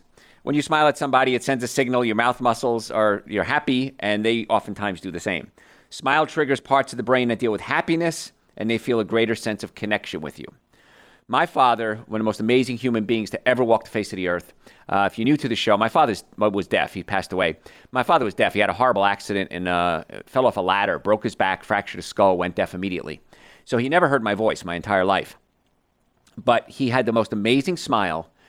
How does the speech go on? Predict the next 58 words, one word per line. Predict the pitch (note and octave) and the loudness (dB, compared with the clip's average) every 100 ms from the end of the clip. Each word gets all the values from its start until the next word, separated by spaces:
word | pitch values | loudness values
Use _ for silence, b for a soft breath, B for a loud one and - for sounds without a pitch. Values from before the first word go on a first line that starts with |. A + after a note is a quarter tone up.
| b - | b -4
People | D3 D3 | 0 0
just | D3 C3+ B2+ | 0 -2 -4
love | B2 D3+ F#3+ | 2 4 4
being | C#3 A#2 | 0 -2
around | G#2+ F#2+ | 0 0
my | F2 | -2
father, | E2+ F2 D#2 E2 - | -4 -4 -4 -6 -8
and | G2 F#2 | -10 -10
children | - - D3+ E3+ A2 D2+ G1+ _ b b | -8 2 4 4 2 -6 -10 _ b b
love | F2 G2 A#2+ A#2+ | -4 2 4 2
to | - | -2
be | G#2+ | 2
around | G2 G2 | 2 2
my | F#2 E2+ | 0 -4
father. | - B1 - - _ b b b - | -4 -8 -10 -20 _ b b b 0
And | |
one | G3 | 0
of | F3+ | 2
the | A3+ | 2
things | C4 | 2
was | D3 | 4
that | C3 | 4
he | A#2+ | 2
was | |
deaf. | G#2+ G#3 C3+ - | 2 2 2 -2
So | C#3+ | 0
whatever | C#3 E3+ G#3 | 4 4 4
a | |
kid | - D#3+ A2+ | 2 0 2
said, | - G3+ | 4 4
it | A#2 | 4
really | C3+ | 4
wasn't | B2 A#2 | 2 0
that | A2 F#2 | -2 -4
important | D2+ - G3+ C#2 - | -4 2 0 0 -12
necessarily, | E2+ - - E2 C2+ | -12 -10 -6 -6 -6
you | G#2+ | -6
know, | F2+ | -6
small | D#2 A#2+ A#2 | -4 0 0
children. | - E2+ D#2+ E2+ B B | 0 -6 -8 -12 B B
And | B B2 | B 4
they'd | D3 F3+ | 4 2
sit | D3+ | 0
there | C#3 C3+ | 2 4
and | B2+ | 4
they'd | G#2+ | 0
sit | D#3+ | 0
on | C#3 | 2
his | B2 | 2
lap | A#2+ A#2+ B2+ A#2+ | 2 2 2 -2
and | |
they'd | F#2 - | -8 -6
talk | C3+ C#3 C3+ | 0 2 0
and | - | -4
they'd | F2+ - | -10 2
talk. | C3 C3+ B2+ | 6 6 4
And | F2+ | -2
I | F2+ | -4